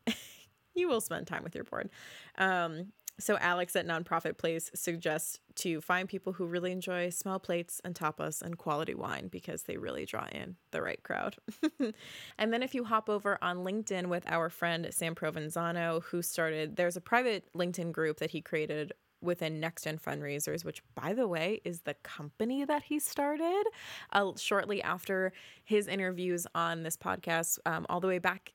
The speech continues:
in episodes eight and nine, he, when he was talking all about, like, big donor gifts, fundraising, the secrets to great fundraising. He ended up turning it into a business, you guys, called Next Gen Fundraisers.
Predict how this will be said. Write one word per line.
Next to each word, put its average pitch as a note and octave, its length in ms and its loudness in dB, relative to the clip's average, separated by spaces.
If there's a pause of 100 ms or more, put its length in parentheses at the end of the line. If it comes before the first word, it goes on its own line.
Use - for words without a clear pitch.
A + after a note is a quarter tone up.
(180)
in F3+ 100 0
episodes - 500 0
eight D#3+ 160 0
and E3 140 -6
nine, F#3+ 400 0
he, F#3 200 -10
when F3+ 160 -2
he F3 100 -4
was D#3+ 120 0
talking D#3+ 340 -4
all D3+ 140 -4
about, D3 340 0
like, - 380 -4
big F#3+ 240 2
donor F3+ 300 0
gifts, E3 500 0 (220)
fundraising, E3+ 640 2
the C#3 80 -6
secrets - 460 -2
to F#3 100 -2
great F#3 260 0
fundraising. E3+ 720 0 (380)
He G#3 220 2
ended A4+ 360 4
up G4+ 60 -2
turning E4 300 2
it D#4 140 2
into C4 400 0
a B3 160 2 (220)
business, D4 760 4
you A#3+ 120 2
guys, F#3+ 540 4
called E3 260 -2
Next E3 400 2
Gen B3 200 2
Fundraisers. D#3+ 1000 0